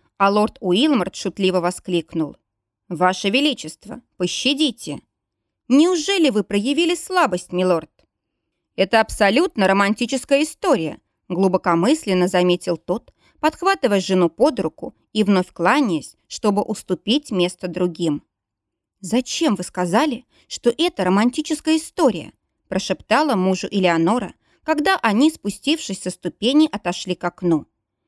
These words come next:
«Если Её Величество спросит...» «Изабелла не спросит. Королева умна и прекрасно поняла, что я работаю на публику», усмехнулся лорд Уилморт.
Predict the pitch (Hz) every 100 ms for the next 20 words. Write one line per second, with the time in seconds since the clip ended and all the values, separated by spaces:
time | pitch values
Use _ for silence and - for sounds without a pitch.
0 | _ _ 175 269 339 - 160 - _ 180
1 | 254 294 359 233 269 320 226 - 185 -
2 | - 240 349 - - _ _ _ _ _
3 | _ - 180 220 240 285 285 277 285 -
4 | 196 160 - - _ _ _ _ 320 339
5 | 349 349 254 226 208 202 330 - 233 214
6 | - 214 - 185 190 185 185 196 302 _
7 | _ - 233 220 208 208 196 196 226 233
8 | 240 339 185 156 - - - _ - 185
9 | - 180 - 190 285 311 185 175 185 -
10 | - 196 175 156 151